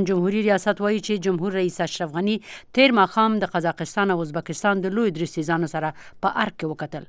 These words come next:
د ارګ په بیانیه کې راغلي دي چې جمهور رئیس غنی د افغانستان، قزاقستان او ازبکستان ترمنځ د همکاریو په پراختیا ټینګار کړی دی. د افغانستان د ملي امنیت شورا هغه رپورټونه رد کړي دي چې د افغانستان د حکومت ځینو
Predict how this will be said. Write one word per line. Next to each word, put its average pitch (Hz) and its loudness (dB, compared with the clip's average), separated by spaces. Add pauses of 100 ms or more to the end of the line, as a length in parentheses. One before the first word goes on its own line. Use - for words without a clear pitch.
(580)
د - 4 (200)
ارګ 269 4
په 220 2
بیانیه 196 4
کې 196 -2
راغلي 208 0
دي 226 -2
چې 214 -4
جمهور 170 0
رئیس 160 -2
غنی 185 2 (400)
د - 4 (120)
افغانستان، 190 -4 (280)
قزاقستان 170 -4 (400)
او 247 8 (160)
ازبکستان 208 -2
ترمنځ 165 -2 (320)
د 175 4
همکاریو 175 -2
په 185 -8
پراختیا 156 -4 (140)
ټینګار 185 2
کړی 147 -6
دی. - -12 (1300)
د 170 -4
افغانستان 220 0
د 233 -2
ملي 247 2
امنیت 226 2
شورا 214 4
هغه 220 -2
رپورټونه 226 -2
رد 190 -4
کړي 269 -2
دي 214 -6
چې 196 -2
د 185 6
افغانستان 190 -2
د 175 -4
حکومت 185 -4 (260)
ځینو 226 0